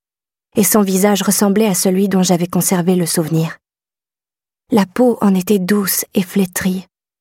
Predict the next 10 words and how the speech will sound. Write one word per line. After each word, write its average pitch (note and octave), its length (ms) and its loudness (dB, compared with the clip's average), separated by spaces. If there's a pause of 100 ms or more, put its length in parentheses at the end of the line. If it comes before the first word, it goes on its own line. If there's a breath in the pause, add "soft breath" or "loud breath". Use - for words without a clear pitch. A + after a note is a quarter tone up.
(360)
plissée A3 460 2
en G3+ 80 2
dizaines A3+ 500 2
de G#3 100 2
fines A3 380 2
rides G3 360 0 (220 loud breath)
sous - 160 0
lesquelles A3+ 400 2
saillait G3+ 400 0
l'ossature, F#3 680 -2